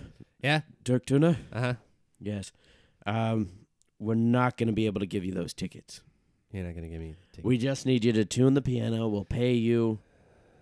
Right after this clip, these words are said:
Speaker 2: like, tw-, tw-, twenty, twenty bones?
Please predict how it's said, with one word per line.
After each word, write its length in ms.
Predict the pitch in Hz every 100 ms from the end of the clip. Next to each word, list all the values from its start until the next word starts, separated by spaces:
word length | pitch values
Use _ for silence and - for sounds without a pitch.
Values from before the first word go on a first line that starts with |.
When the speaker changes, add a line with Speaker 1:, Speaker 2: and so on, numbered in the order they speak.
| _ _ _ _ _
Speaker 2:
like, 200 | 196 180 _ _ _ _
tw-, 180 | - - -
tw-, 440 | - 113 - 104 -
twenty, 420 | 117 120 120 98 -
twenty 200 | 120 123
bones? 600 | 117 139 156 160 -